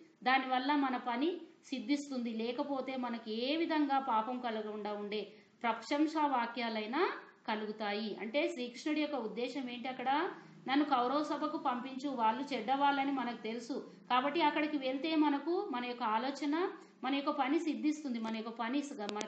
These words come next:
కార్యం జరుగుతుంది. కాబట్టి ఒకవేళ ఏ విధంగా చూసినా మనకి ఎలాంటి, అక్కడికి వెళ్ళినంత మాత్రాన మనకి ఎలాంటి పాపం కలగకుండా ప్రశంసలే కలుగుతాయి, ప్రశంసలే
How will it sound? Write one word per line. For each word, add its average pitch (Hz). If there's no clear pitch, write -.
కార్యం 214
జరుగుతుంది. 226
కాబట్టి 294
ఒకవేళ 262
ఏ 226
విధంగా 285
చూసినా 254
మనకి 220
ఎలాంటి, 247
అక్కడికి 208
వెళ్ళినంత 233
మాత్రాన 214
మనకి 214
ఎలాంటి 240
పాపం 226
కలగకుండా 233
ప్రశంసలే 247
కలుగుతాయి, 214
ప్రశంసలే 233